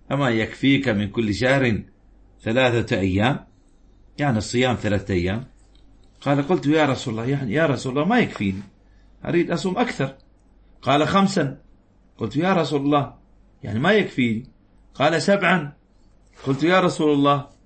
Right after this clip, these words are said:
يعني ما يكفيني.' قال: 'تسعا.' قلت: 'يا رسول الله.' قال: إحدى عشر. قلت: 'يا رسول الله، يعني أريد زيادة.' قال: 'لا صوم فوق صوم داود عليه السلام،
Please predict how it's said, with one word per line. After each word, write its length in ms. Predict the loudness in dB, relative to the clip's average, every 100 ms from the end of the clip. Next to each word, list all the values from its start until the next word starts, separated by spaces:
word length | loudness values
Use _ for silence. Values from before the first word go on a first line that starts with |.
| _ _ -20
يعني 140 | -6 -2
ما 120 | 2
يكفيني.' 360 | 0 0 -2 -2
قال: 280 | -4 -4
'تسعا.' 560 | 0 0 2 2 2 -2 -12 _ _ _ _
قلت: 200 | -10 -4
'يا 220 | 0 4 4
رسول 360 | 2 0 2
الله.' 420 | 2 4 2 0 -12 _ _ _ -2
قال: 340 | 0 0 0
إحدى 280 | 0 0 2
عشر. 480 | 2 0 0 -4 -6 _ _ _ _ _ _ _ -4
قلت: 260 | -2 -2
'يا 380 | -2 2 4 4
رسول 400 | 0 -2 -4 -2
الله، 480 | -2 2 2 0 -4 _ -12
يعني 220 | -4 -2
أريد 220 | 0 0
زيادة.' 560 | -2 0 2 2 0 -12 _ -20 _ _ _ _ _
قال: 540 | -4 2 2 2 -2 -10 _ _ _ -2
'لا 260 | 2 2
صوم 460 | 0 0 0 0 -2
فوق 440 | 0 0 -2 -4
صوم 400 | -4 0 0 0
داود 600 | 0 2 2 2 2 0
عليه 220 | 0 -2
السلام، 380 | -4 -6 -12 -14